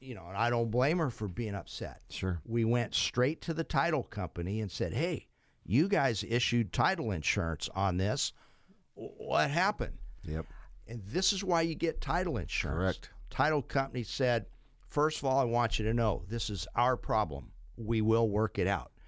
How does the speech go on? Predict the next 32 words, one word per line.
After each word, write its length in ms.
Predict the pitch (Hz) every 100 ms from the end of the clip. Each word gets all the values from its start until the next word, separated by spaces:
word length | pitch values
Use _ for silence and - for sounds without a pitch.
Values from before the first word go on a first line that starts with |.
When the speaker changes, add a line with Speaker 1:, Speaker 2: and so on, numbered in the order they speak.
| - - - -
Speaker 1:
And 160 | 120 135
then 120 | 226
I 120 | 269
was 160 | 262 135
impressed 560 | 127 107 - 151 156 123
at 80 |
how 200 | 110 147 160
smart 440 | - 165 190 247
they 140 | - 95
were. 220 | 76 - _ _ - - - _ -
They 140 | -
found 380 | 123 - 160 156
out 260 | 147 160 -
that 220 | 123 -
the 120 | 113
lot 420 | 104 123 175 175
that 140 | - 104
it 200 | 95 - _
encroached 580 | 107 85 - 127 - -
on 260 | 95 104 - _ _ _ _ _
was 280 | 120 110 -
for 140 | - 135
sale 400 | - 196 - - _ _ _ _
for 160 | _ 160
only 220 | 190 208
ten 260 | 160 160 156
thousand 460 | - 139 131 113 95
dollars. 400 | 117 107 65 -
Speaker 2:
They 60 |
bought 220 | 76 82 76
the 80 |
lot. 280 | 76 76 82